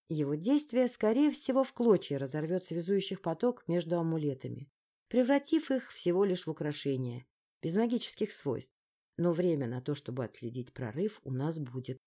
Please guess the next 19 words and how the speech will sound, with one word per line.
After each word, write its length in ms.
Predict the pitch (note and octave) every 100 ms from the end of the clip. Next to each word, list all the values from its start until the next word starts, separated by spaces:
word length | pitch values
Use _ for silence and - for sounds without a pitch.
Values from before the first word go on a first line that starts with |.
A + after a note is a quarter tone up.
| _ _ _
Выбор 420 | F3+ D4 C4 C4 -
оказался 580 | D#3+ - D#3+ A#3 A#3+ G3
крайне 420 | - G#3 C4 A#3+
простой. 560 | - F3+ - D3 D3 - _ _ _ _ -
«Давай!» 500 | F3+ B3+ F#3 C#3+ - _ _ _ -
Я 140 | G3
кивнула, 460 | G3+ F#3 A#3 C#4+ C4
поднимая 460 | E3+ F3 F3 E3+
голову 360 | E3+ B3+ B3 G#3
и 60 | F3
вглядываясь 720 | E3+ E3 G#3+ G3 F#3 F#3 -
в 60 |
полумесяц. 800 | - E3+ E3 D3+ C#3+ - - - _ _ _ _ _
Лорд 340 | G#3 C#4+ D#4 F#3+
Армейд 480 | F3 E3+ F#3 G3 C3+
времени 400 | D3+ A3+ A3 G3+
тратить 480 | - D3+ D#3 D#3
не 220 | D3 D#3 G#3
стал 420 | - C3+ B2+